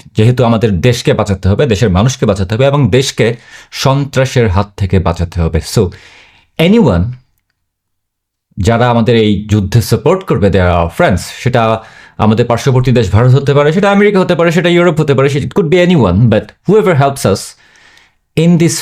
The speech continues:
fight against terrorism will remain our friend for a very long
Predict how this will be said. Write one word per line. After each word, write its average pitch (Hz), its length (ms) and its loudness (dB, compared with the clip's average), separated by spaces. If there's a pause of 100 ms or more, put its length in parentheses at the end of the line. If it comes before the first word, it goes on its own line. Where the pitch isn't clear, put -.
fight 98 360 -4 (1120)
against 113 500 0
terrorism 95 500 2 (1000)
will 123 180 4
remain 127 360 2
our 98 260 0
friend 90 380 -2
for - 400 -4
a 78 100 0
very 92 220 0
long 78 260 -4